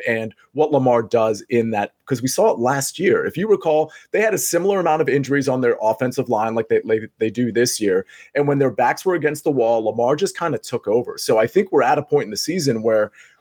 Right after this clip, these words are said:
we might actually see that. Again, it's not going to be a top two or three stack for me necessarily,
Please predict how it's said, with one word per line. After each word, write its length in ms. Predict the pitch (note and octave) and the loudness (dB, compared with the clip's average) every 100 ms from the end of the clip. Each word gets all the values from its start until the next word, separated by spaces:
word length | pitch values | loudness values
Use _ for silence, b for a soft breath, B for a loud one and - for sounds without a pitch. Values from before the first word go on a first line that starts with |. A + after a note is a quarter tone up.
| - | -4
we 160 | C3+ | 0
might 180 | F3 F3 | 2 2
actually 440 | C#3 C3 - F2 D#2+ | 2 0 -4 -8 -6
see 240 | - C#3 | -2 0
that. 260 | G#2 F2 A#2+ | 2 0 -2
Again, 320 | C3 D3+ A2+ | 0 0 0
it's 140 | A2 | -2
not 240 | C#3 A#2 - | -2 -2 0
going 240 | C#3+ C#3 | 2 2
to 40 | |
be 120 | C3+ C#3 | 2 2
a 80 | |
top 320 | B2 B2 A2+ - | 2 0 -2 -2
two 240 | C3+ C3 | 0 2
or 80 | C3 | 0
three 200 | B2 C3+ | 0 -2
stack 380 | - A2+ A2+ - | 0 0 0 -2
for 80 | D#3+ | -4
me 120 | D#3+ | -2
necessarily, 580 | D#3+ D#3 - F3+ G3 | -2 -4 -2 0 0